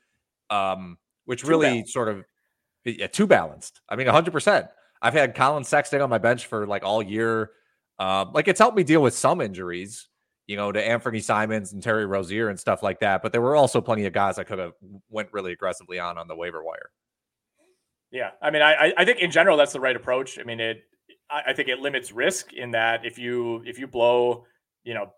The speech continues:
Speaker 2: seventy percent of your budget on two guys and one of them goes down, you're gonna be in huge trouble. Um, but like you said, it al-, it almost creates these inherent, <clears throat> you know, not only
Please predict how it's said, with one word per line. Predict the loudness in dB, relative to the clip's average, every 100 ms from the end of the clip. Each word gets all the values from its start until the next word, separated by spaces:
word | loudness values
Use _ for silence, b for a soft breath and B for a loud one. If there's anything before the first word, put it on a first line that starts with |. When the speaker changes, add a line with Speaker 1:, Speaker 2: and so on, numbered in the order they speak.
| _ -6
Speaker 2:
seventy | -2 0 0
percent | -2 0
of | 0
your | 2
budget | 2 2 0
on | -2
two | -4 0
guys | 4 4 2
and | -2
one |
of | -4
them | -2
goes | -2 0
down, | 0 0 -4 -8
you're | -8
gonna | -8 -6
be | -8
in |
huge | -8 -10 -4
trouble. | -2 0 -2 b b b -10
Um, | -6 -4 -6 -14 _
but | 6 6
like | 2 2
you | 4
said, | 6
it | 6
al-, | 2
it | 4
almost | 4 2
creates | 0 0 0
these | -6 -6
inherent, | -2 0 2 0 -4 -14 _ _
<clears throat> | _ _ -10
you | -4 -2 0
know, | 2
not | 6 6
only | 6 2 -2 -4 -6